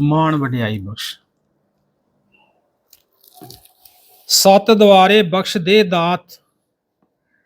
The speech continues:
ਹਰ ਕਰਤੇ ਤੇਰੀ ਓਟ ਤਕਾਈ ਆ।" ਐ ਪ੍ਰਮਾਤਮਾ, ਇਹਨਾਂ ਨੂੰ ਸੱਚੇ ਦੁਆਰੇ ਦੀ ਦਾਤ ਬਖਸ਼ ਦੇ, ਕਿਉਂਕਿ ਪ੍ਰਮਾਤਮਾ ਇਹਨਾਂ ਨੇ ਓਟ ਤੇਰੇ ਉੱਤੇ ਹੀ ਰੱਖੀ ਹੋਈ ਹੈ। "ਨਿਰਗੁਣ ਹੋ ਕੇ ਦੇ ਸਾਥ,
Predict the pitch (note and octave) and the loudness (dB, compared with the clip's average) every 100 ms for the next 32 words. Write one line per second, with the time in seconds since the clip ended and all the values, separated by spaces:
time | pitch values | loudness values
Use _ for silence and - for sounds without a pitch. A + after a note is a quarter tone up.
0 | _ _ - G3+ G#3 G#3 F#3+ - A3 A3 | _ _ 0 2 2 0 -2 0 -2 0
1 | F#3+ F3 F3+ F3+ E3+ E3 F3 E3 E3 D#3 | -2 0 0 -2 -4 -6 -10 -10 -8 -6
2 | D#3 D3+ _ _ _ _ _ _ _ - | -8 -10 _ _ _ _ _ _ _ -4
3 | D#3+ F3 E3+ D#3 C#3+ C3 C3+ C#3+ D#3+ D#3+ | -2 -2 -2 -2 -2 -2 -2 -2 -2 -2
4 | D#3+ D3+ C#3+ C3 - D#3+ C#3+ C3+ B2 A#2+ | -4 -4 -6 -10 -8 -8 -6 -6 -6 -6
5 | B2+ A#2 A2+ A2 A2+ A2 - B2+ C#3+ - | -6 -4 -4 -6 -10 -12 -10 -10 -10 -14
6 | _ _ _ - E3+ F#3+ F#3 F#3 F3 D#3 | _ _ _ -2 0 0 2 -2 -2 -4
7 | C#3+ C3 B2+ D3 - - C#3 C#3+ C#3 - | -2 -2 -6 -10 -10 -8 -6 -4 -6 -8
8 | - B2 B2+ F3+ G#3 - _ _ _ E3+ | -8 -8 -2 -2 -2 -6 _ _ _ 0
9 | D3+ D3 C#3 - B2+ G#2 _ G#2+ G#2 A2+ | 2 0 -2 -6 -8 -10 _ -16 -14 -16
10 | A#2 _ _ _ _ E4+ _ F#4 _ G5+ | -20 _ _ _ _ _ _ _ _ _
11 | _ _ _ _ _ _ _ _ _ _ | _ _ _ _ _ _ _ _ _ _
12 | _ _ _ _ _ _ - F3+ G3+ A3+ | _ _ _ _ _ _ 2 4 6 4
13 | G3+ A#3+ G#3 A#3 G3 D#3 G#3+ F3+ G3 A3 | 2 2 4 4 2 2 0 2 2 2
14 | G3 F3 E3 - | 0 -4 -4 -4